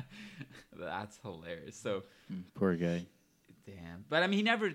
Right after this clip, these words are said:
Speaker 1: actually settled in that offseason. He just kept getting moved. So it was just, like, packing his lu-,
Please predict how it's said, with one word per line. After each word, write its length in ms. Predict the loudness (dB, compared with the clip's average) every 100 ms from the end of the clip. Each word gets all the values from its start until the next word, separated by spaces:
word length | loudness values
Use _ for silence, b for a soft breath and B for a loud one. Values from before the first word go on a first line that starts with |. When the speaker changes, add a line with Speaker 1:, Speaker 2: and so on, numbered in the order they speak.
| -2 2
Speaker 1:
actually 280 | 4 2
settled 380 | 2 4 6 4
in 80 | 4
that 140 | 4
offseason. 360 | 4 2 0 -4
He 100 | -2
just 140 | -2 -2
kept 160 | 0
getting 220 | 0 0 0
moved. 260 | 0 0
So 180 | -2 0
it 120 | 0
was 80 | 0
just, 220 | -2 0
like, 260 | 0 0 -2 _
packing 360 | -2 -2 0 -4
his 180 | -6
lu-, 80 | -6